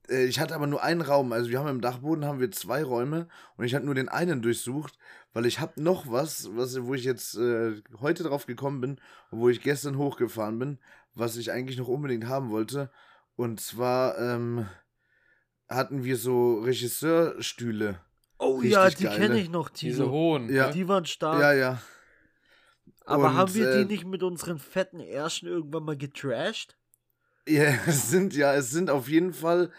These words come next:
Speaker 1: ein paar sind, äh, eingerissen, aber die, wir hatten, davon hatten wir, glaub ich, sechs Stück oder so. Und,
Speaker 2: Aha.
Speaker 1: äh, die, die wollte ich jetzt eigentlich noch mal auspacken und die wollte ich mit, mit, äh,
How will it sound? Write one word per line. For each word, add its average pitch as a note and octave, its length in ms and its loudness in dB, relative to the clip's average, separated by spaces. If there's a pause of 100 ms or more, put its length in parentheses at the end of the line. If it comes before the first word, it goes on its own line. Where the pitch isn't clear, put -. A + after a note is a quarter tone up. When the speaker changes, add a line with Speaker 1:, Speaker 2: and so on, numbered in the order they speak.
(200)
Speaker 1:
ein B2 140 -10
paar C#3 320 0
sind, D#3+ 420 -6
äh, D3 200 0
eingerissen, C#3+ 800 -2 (360)
aber C3+ 300 2
die, B2+ 400 -2
wir A#2 160 -2
hatten, D3 340 -6
davon C3 400 -2
hatten C#3+ 220 -6
wir, C3+ 120 -4
glaub B2 260 -2
ich, A#2+ 100 -6
sechs C#3+ 240 -6
Stück - 280 -6
oder G#2 160 0
so. F#2 260 -8 (1700)
Und, A#2+ 460 2 (120)
Speaker 2:
Aha. A2+ 300 0
Speaker 1:
äh, G#2+ 40 -6 (520)
die, D3 300 4
die C#3 180 -6
wollte C3 220 2
ich A2 80 -4
jetzt B2 160 -2
eigentlich C3 280 -2
noch C#3+ 140 -2
mal C3+ 140 -4
auspacken C3 560 -6
und A#2+ 80 -4
die A#2 100 -4
wollte A#2+ 180 0
ich A2 100 -10
mit, B2 280 -10
mit, A#2 380 -8
äh, G#2+ 280 -2